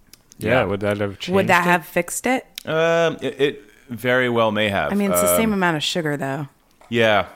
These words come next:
Speaker 2: I mean,
Speaker 1: Same amount of sugar, but more tart to stand up
Speaker 3: Yeah.
Speaker 1: to it.
Speaker 2: Yeah, see, I was gonna say, I, I, like, I like a grapefruit drink. Uh,
Speaker 1: Yeah.
Speaker 2: I would probably just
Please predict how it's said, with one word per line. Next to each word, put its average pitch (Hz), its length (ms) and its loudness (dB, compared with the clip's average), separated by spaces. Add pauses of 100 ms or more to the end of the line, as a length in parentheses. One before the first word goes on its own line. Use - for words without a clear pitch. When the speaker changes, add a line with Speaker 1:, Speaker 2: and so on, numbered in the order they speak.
(140)
Speaker 2:
I 104 60 -10
mean, 101 280 -4
Speaker 1:
Same 135 200 -6
amount 139 220 -8
of 107 80 -12
sugar, 107 340 -6 (120)
but 110 160 -6 (480)
more 127 260 2
tart - 520 -2
to 104 260 -4
stand 104 380 -8
up 110 100 -6
Speaker 3:
Yeah. 175 320 -2
Speaker 1:
to 147 60 -6
it. 151 40 -4
Speaker 2:
Yeah, 127 140 4
see, 123 180 0
I 120 80 4
was 123 180 -2
gonna 117 180 -2
say, 110 260 0
I, 101 140 2
I, 104 300 -2 (160)
like, 104 160 -2
I 113 100 2
like 110 200 0
a 104 60 -8
grapefruit 98 560 -6
drink. 92 440 -8 (580)
Uh, 85 220 -4
Speaker 1:
Yeah. 95 200 -2
Speaker 2:
I 90 80 -4
would 87 180 -6
probably 92 460 -2
just 85 340 -10